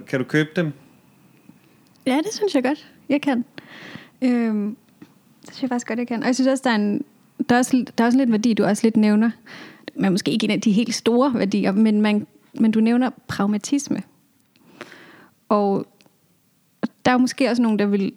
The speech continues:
Speaker 2: sige, det måske også på sigt kan blive en form for udvanding. At man kan være pragmatisk. Jeg har i hvert fald nogle gange hørt nogen, der har sagt, "Jamen, så ligner,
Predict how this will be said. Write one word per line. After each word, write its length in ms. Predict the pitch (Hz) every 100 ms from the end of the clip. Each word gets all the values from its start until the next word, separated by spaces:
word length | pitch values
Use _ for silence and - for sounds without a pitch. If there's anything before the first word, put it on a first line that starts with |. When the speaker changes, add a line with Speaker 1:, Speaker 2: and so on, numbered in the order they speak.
| -
Speaker 2:
sige, 220 | - 220
det 140 | 233
måske 280 | 226 - 214
også 220 | 202 - -
på 100 | 240
sigt 340 | - - 311
kan 140 | - 196
blive 160 | 202
en 60 | 202
form 220 | 208 202
for 160 | - -
udvanding. 580 | 285 359 320 - - - - _ _ _ - - - - - _ _
At 120 | -
man 160 | 202 190
kan 120 | 202
være 100 | 190
pragmatisk. 880 | 190 202 196 - - 208 - - - - _ _ -
Jeg 80 | 220
har 60 |
i 20 | 226
hvert 100 | 202
fald 160 | 254 - 302
nogle 280 | 262 285 277
gange 200 | - 185
hørt 180 | 202
nogen, 160 | 196 190
der 40 |
har 60 | 185
sagt, 180 | 180 180
"Jamen, 180 | 196 190
så 120 | 214
ligner, 340 | 214 240 285